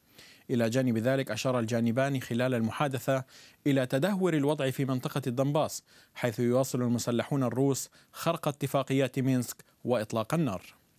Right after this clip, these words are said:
روسيا تحول شبه جزيرة القرم إلى قاعدة عسكرية، فمنذ أن احتلتها قبل سنتين بدأت بإقامة وحدات في أجزاء متفرقة منها،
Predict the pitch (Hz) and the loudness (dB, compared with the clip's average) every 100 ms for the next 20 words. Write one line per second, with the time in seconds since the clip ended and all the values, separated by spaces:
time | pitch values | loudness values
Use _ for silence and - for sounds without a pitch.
0 | _ _ _ _ _ _ _ _ - - | _ _ _ _ _ _ _ _ -20 -20
1 | - - - - 151 214 - 165 151 - | -20 -20 -20 -4 0 2 2 0 0 0
2 | 175 156 131 185 143 131 131 151 143 143 | 2 2 2 0 0 2 2 2 0 -2
3 | 123 160 151 127 127 123 135 127 156 131 | -2 0 2 2 2 2 0 0 0 0
4 | 127 110 - 131 160 110 - _ _ - | 0 0 0 0 2 2 -2 _ _ -4
5 | 117 139 123 117 113 - 117 135 127 120 | 0 2 2 0 -2 0 0 0 -2 -2
6 | 127 113 - 110 110 151 139 - - - | 0 0 -2 -4 -2 0 -2 -8 -20 -4
7 | 170 190 170 135 139 - 165 139 135 127 | 0 2 0 0 0 2 0 0 0 0
8 | 131 147 147 139 139 131 117 143 151 135 | 2 0 0 -2 0 2 2 2 2 0
9 | 131 127 131 151 139 135 139 151 98 | -2 -2 -2 -2 -2 -2 0 0 -2